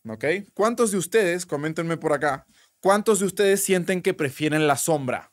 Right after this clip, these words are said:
¿Quién dice yo? ¿Cuántos de ustedes sienten que prefieren quedarse en la esquina, en un lugar en donde no los ven, en un lugar en donde no los perciben? Y sería interesante que se preguntaran por qué prefieren estar ahí. ¿Cuál es como su recompensa oculta?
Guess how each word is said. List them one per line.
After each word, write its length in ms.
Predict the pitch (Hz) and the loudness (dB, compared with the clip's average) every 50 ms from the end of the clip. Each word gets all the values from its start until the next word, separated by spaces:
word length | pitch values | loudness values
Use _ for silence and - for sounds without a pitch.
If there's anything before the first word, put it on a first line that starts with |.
| _ _ _ | _ _ _
¿Quién 260 | - 156 196 220 220 | -2 0 0 0 2
dice 280 | 208 214 185 - 202 180 | 0 -2 -2 0 -2 -2
yo? 380 | - - 170 123 95 85 - _ | -2 -2 -4 -4 -4 -6 -12 _
¿Cuántos 360 | _ - 185 208 202 220 202 | _ -2 -2 0 0 -2 -2
de 60 | 175 185 | -2 -4
ustedes 300 | 160 - 196 190 180 - | -2 0 -2 -2 0 -2
sienten 400 | - 185 185 175 180 190 185 160 | -2 -2 -4 -2 -2 -6 -4 -4
que 100 | 165 160 | -6 -6
prefieren 440 | 156 139 135 135 165 170 170 165 | -6 -8 -8 -6 -6 -4 -4 -6
quedarse 680 | 160 - 151 151 156 165 165 - - 180 170 165 165 _ _ _ | -2 0 2 2 2 2 -2 -4 -6 -6 -6 -6 -10 _ _ _
en 180 | 139 139 147 143 | -6 -4 -2 -2
la 80 | 143 | -4
esquina, 640 | 143 131 - _ - 170 190 180 147 117 95 76 - _ | -4 -6 -10 _ -8 -4 -4 -2 -2 -4 -6 -8 -14 _
en 160 | - 127 131 | -8 -6 -4
un 60 | 147 156 | -2 0
lugar 200 | 160 170 170 170 | 2 2 2 2
en 120 | 160 151 | 0 -2
donde 220 | 143 139 135 139 | -4 -4 -4 -2
no 80 | 139 156 | 0 0
los 180 | 165 165 147 139 | 0 0 0 0
ven, 360 | 139 156 156 123 104 - _ _ | 0 0 0 0 -4 -10 _ _
en 120 | 120 123 | -8 -6
un 80 | 135 147 | -4 0
lugar 180 | 156 160 165 165 | 2 2 2 2
en 80 | 160 | 0
donde 200 | 151 147 139 135 | -4 -4 -4 -4
no 80 | 139 147 | -2 -2
los 160 | 151 143 - | -2 -4 -4
perciben? 680 | - 143 123 113 - - 160 156 143 123 104 95 90 _ _ _ | -6 -6 -6 -6 -6 -4 -4 -2 -2 -2 -4 -6 -12 _ _ _
Y 120 | _ 135 135 | _ -6 -4
sería 220 | 135 160 156 175 | -2 0 2 2
interesante 600 | 208 220 208 220 196 175 - 196 196 190 190 196 | 0 2 2 0 0 0 -2 -4 -6 -4 -4 -4
que 160 | 196 185 180 | -2 -2 -4
se 120 | - 170 156 | -2 -4 -4
preguntaran 800 | - 151 143 143 131 135 131 - 196 196 170 143 151 185 - _ _ _ _ _ | -2 0 0 0 0 -2 0 2 2 2 2 -2 -6 -8 -16 _ _ _ _ _
por 300 | - 143 143 139 117 - | -2 -2 0 0 -2 -6
qué 180 | - 208 233 | -6 -6 -6
prefieren 500 | 226 - 156 131 - - 131 131 123 117 | -2 -2 -4 -4 -4 -4 -4 -2 -2 -2
estar 300 | 110 104 - - 117 104 | -4 -8 -8 -8 -6 -6
ahí. 220 | 98 95 87 - _ _ _ | -6 -10 -12 -16 _ _ _
¿Cuál 220 | - 156 165 170 180 | 0 0 2 2 0
es 420 | 185 180 - - - - - - _ | -2 -4 -6 -10 -10 -12 -14 -14 _
como 340 | - 139 139 139 135 131 123 | -12 -8 -6 -6 -6 -4 -6
su 180 | - - 143 | -6 -6 -6
recompensa 640 | 139 139 143 139 143 135 131 - 151 160 156 - 156 | -4 -4 -4 -2 -4 -6 -2 -4 -4 -4 -2 -2 -2
oculta? 600 | 147 131 - 156 160 156 147 151 123 95 - - | -4 -2 0 0 0 0 0 -2 -4 -4 -4 -8